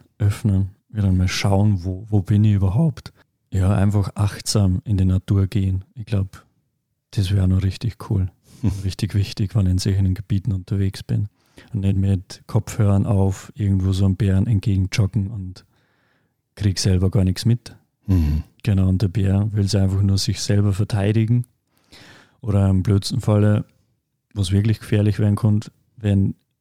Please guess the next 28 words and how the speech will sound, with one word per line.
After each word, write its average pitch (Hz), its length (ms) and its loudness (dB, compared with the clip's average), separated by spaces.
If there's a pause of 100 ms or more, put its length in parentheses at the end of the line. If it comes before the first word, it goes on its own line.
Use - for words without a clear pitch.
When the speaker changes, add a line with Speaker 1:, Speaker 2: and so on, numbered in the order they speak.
Speaker 1:
er 104 120 2
halt 104 140 2
einfach 139 240 0
Junge 110 380 4
hat. 110 300 -4 (280)
Speaker 2:
Mhm. 98 100 -2 (720)
Speaker 1:
Und 90 200 0
er 90 140 0
will 90 180 0
halt 92 120 0
auch 92 240 0
wie 98 140 0
jede 95 380 2
Mama 95 260 4
der 98 160 2
Welt 101 320 0 (640)
seine 147 240 0
Jungen 107 400 4
schützen. 104 460 -4 (420)
Speaker 2:
Mhm. 92 160 -2 (400)
Speaker 1:
Genau. 98 440 0 (1000)
Da 98 120 2
ist - 140 -2
der 98 60 2
Bär 95 240 2
eigentlich 98 220 2
am 101 80 0
gefährlichsten. 104 680 -4